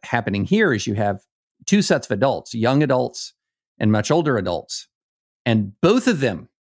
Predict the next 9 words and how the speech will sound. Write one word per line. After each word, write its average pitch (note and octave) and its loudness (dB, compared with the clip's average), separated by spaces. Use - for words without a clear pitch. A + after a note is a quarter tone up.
both E3 2
the - -6
older F3+ 2
adults D#3 -2
and C#3 2
the D3 4
young C3 2
adults G#2+ -4
here, F#2+ -4